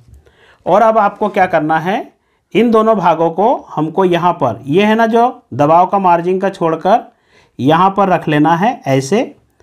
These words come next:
और इस भाग को यहाँ रखना है ऐसे। अभी देखिए,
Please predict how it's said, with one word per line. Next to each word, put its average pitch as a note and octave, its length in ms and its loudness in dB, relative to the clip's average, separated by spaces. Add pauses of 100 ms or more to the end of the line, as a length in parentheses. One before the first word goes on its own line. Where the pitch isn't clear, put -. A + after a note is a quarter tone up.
(300)
और C#3+ 140 2
इस G#3 160 2
भाग F#3 320 0
को F#3 100 -2
यहाँ D#3+ 300 0
रखना E3 320 -2
है F#3+ 200 -4 (840)
ऐसे। C3+ 480 0 (1300)
अभी G3+ 220 2
देखिए, C#3 480 -2